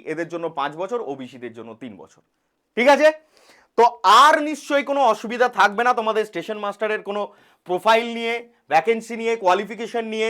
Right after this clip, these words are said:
সিলেবাস নিয়ে। আচ্ছা, সিলেবাস, আহ, কোয়ালিফিকেশন তো বলেই দিয়েছি, যেটা হচ্ছে কি গ্র্যাজুয়েশন, ঠিক আছে?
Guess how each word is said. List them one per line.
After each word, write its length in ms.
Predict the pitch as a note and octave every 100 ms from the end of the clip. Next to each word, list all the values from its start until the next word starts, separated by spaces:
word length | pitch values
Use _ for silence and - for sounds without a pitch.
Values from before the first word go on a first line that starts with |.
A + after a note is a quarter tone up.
| A3
সিলেবাস 400 | F3+ G3+ A3+ A3+ A3+
নিয়ে। 140 | G#3+ A3 A3 _ -
আচ্ছা, 140 | - -
সিলেবাস, 300 | F#3+ A#3 B3+ G#3
আহ, 220 | D#3 C#3 D3
কোয়ালিফিকেশন 500 | E3 G3 A3 A3+ A#3+ A3+
তো 40 | F3
বলেই 200 | G3 A#3
দিয়েছি, 200 | A3+ A#3 A#3
যেটা 140 | G3 G3+
হচ্ছে 140 | G#3 A3+
কি 80 | D4+ - _ _ G#2
গ্র্যাজুয়েশন, 640 | C3+ C#3+ D3 D#3 - C#3 - _ _ _ _ _ _ _ _ _ _ _ _ _ _ _ _ _ _ _ _ _
ঠিক 120 | G#3+
আছে? 120 | C4